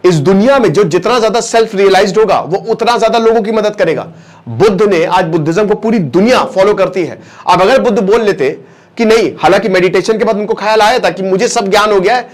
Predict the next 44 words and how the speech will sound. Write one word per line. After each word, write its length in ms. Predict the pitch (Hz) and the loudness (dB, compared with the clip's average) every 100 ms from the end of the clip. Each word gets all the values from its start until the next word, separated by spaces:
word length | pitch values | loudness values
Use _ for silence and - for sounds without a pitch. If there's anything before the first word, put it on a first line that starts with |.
| - - | -14 -2
मैं 180 | 202 208 | 0 2
दूसरों 240 | 220 247 | 0 2
को 60 | 196 | 2
बांटूंगा 380 | 208 294 269 | 2 2 2
ही 80 | 190 | 2
नहीं। 160 | 117 95 - - - | -2 -6 -16 -10 -2
इस 80 | 170 | 2
दुनिया 320 | 156 190 262 | 2 2 2
में 120 | 269 | 2
जितने 300 | 180 185 226 | 0 0 0
भी 100 | 320 302 | 2 2
महान 280 | 208 226 | 2 0
संत 280 | 226 226 202 | 0 -2 0
हुए 140 | 196 165 | 2 0
हैं, 140 | 101 - - _ _ - | -2 -12 -20 _ _ 0
उन्होंने 540 | 185 190 285 202 226 | 2 4 2 2 2
दूसरों 380 | 185 180 165 233 | 0 -2 -2 -2
की 100 | 226 | 0
मदद 280 | 202 196 240 | 0 0 -2
की 160 | 226 185 | -2 -2
है, 60 | |
उन्होंने 360 | 151 175 220 226 | 0 0 2 0
अपनी 520 | - 208 240 269 - - - _ _ 139 | -2 -2 0 -2 -4 -14 -20 _ _ -2
जो 440 | 170 240 247 - | 2 4 2 -2
सेवा 320 | - 185 196 | -2 2 4
है 100 | 226 | 2
वो 100 | 196 | 2
सबको 300 | 220 220 285 | 0 -4 -2
दी 140 | 262 233 | 0 2
हुई 200 | 190 143 | 0 -2
है, 160 | 98 - - - _ _ - | -6 -14 -20 -20 _ _ -2
याद 200 | 170 220 | 0 0
रखिएगा। 340 | 240 208 143 98 - - - | -2 -4 -6 -8 -20 -16 0
तो 80 | 254 | 2
बताते 400 | 240 214 196 294 | 2 0 0 0
हैं 200 | 269 214 | 0 0
कि 140 | 226 247 | -2 0
आप 240 | 254 254 - _ _ - _ _ - - - | -2 -2 -14 _ _ -20 _ _ -20 -20 -8
गृहस्थ 460 | 143 151 185 - 196 | -2 0 0 -2 -2
भी 120 | 202 | 0
रहिए, 200 | 190 208 | 0 0
सब 260 | 214 220 | -2 -2
कुछ 160 | 294 277 | -2 0
रहिए, 280 | 214 135 | 2 0